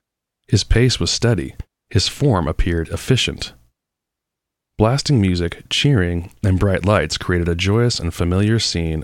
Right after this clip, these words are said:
illuminating the final destination for the athletes. It wasn't hard to spot him rounding the corner with his flowing curls and bright yellow T R C tri-suit. Eyeing the finish, he raised his arms as he crossed the line and the announcer declared,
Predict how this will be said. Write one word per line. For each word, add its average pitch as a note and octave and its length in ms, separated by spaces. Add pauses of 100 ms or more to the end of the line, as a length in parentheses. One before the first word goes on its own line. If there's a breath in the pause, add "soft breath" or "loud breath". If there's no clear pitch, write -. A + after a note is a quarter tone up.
illuminating G2+ 460
the D#2+ 80
final G2+ 340
destination E2+ 640
for - 140
the E2 120
athletes. E2+ 560 (600)
It G#2 80
wasn't G#2 300
hard F2+ 200
to D#2+ 80
spot G2+ 360
him E2 200
rounding E2 200
the - 60
corner F#2 360
with D#2 100
his E2 140
flowing G#2 380
curls D#2 380
and E2 140
bright F2 300
yellow E2 240
T - 200
R E2 140
C E2 220
tri-suit. C2 640 (920)
Eyeing C3 240
the C#3+ 80
finish, E2 420
he G2 100
raised G2 300
his G2+ 140
arms F2 300
as E2+ 100
he E2+ 80
crossed G#2 380
the B2 80
line D#2 320
and E2 80
the F2+ 40
announcer G2+ 360
declared, E2 500